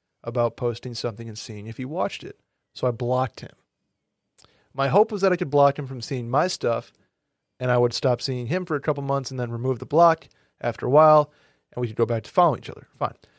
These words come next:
It's been, like, six weeks since the blocking, and I noticed that he unfriended me on Snapchat last weekend. My question. On the old podcast episode, Sally and the boys said that the best thing to do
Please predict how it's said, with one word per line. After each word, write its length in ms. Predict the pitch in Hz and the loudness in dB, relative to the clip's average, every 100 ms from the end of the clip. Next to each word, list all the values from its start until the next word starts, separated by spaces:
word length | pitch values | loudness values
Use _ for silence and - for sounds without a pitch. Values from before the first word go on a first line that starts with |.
| _ _ _ - | _ _ _ -18
It's 100 | - | 0
been, 120 | 156 | 0
like, 120 | 131 | 0
six 240 | - 165 - | -2 -4 -2
weeks 200 | 175 - | -4 -2
since 200 | 151 117 | -6 -6
the 80 | |
blocking, 500 | 127 165 170 165 160 151 _ _ _ _ _ _ _ _ _ _ | 4 6 6 0 -8 -12 _ _ _ _ _ _ _ _ _ _
and 100 | 139 | -6
I 60 | 127 | -4
noticed 320 | 127 120 - | -2 -4 -2
that 140 | 120 | -4
he 140 | 113 117 | -4 -6
unfriended 580 | 117 113 - 135 131 - | -8 -10 -6 -4 -4 -8
me 240 | - 139 _ _ _ _ | -20 -20 _ _ _ _
on 120 | 113 | -12
Snapchat 640 | - 131 120 - 123 120 - | -8 -4 -4 -4 -4 -4 -6
last 500 | 110 110 107 - - | -8 -6 -6 -10 -16
weekend. 540 | 117 110 87 80 147 _ _ _ _ _ _ _ _ _ | -16 -14 -16 -18 -20 _ _ _ _ _ _ _ _ _
My 280 | - 147 180 | -2 2 2
question. 640 | 180 139 123 120 - - - _ _ _ _ _ _ - | 0 0 0 -2 -12 -14 -20 _ _ _ _ _ _ -8
On 120 | 131 | -2
the 80 | 156 | 0
old 180 | 185 | 0
podcast 480 | 165 156 151 127 117 | 4 4 4 0 0
episode, 340 | 117 104 110 104 | -4 -4 -6 -4
Sally 300 | 131 127 139 | 2 2 2
and 80 | |
the 60 | 143 | -2
boys 280 | 120 113 113 | 0 0 -2
said 180 | - - | -6 -8
that 120 | - | -16
the 60 | |
best 260 | - 139 - | -4 -4 -2
thing 120 | 175 | -6
to 100 | 175 | -6
do 320 | 110 104 104 | -6 -8 -8